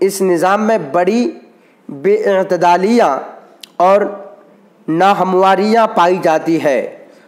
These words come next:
मा इसमें बेशुमार नफसियाती, माशरती, जिनसी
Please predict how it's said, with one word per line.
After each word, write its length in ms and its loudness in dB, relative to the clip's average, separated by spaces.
मा 760 0
इसमें 520 0
बेशुमार 1400 -2
नफसियाती, 760 0
माशरती, 840 0
जिनसी 600 -2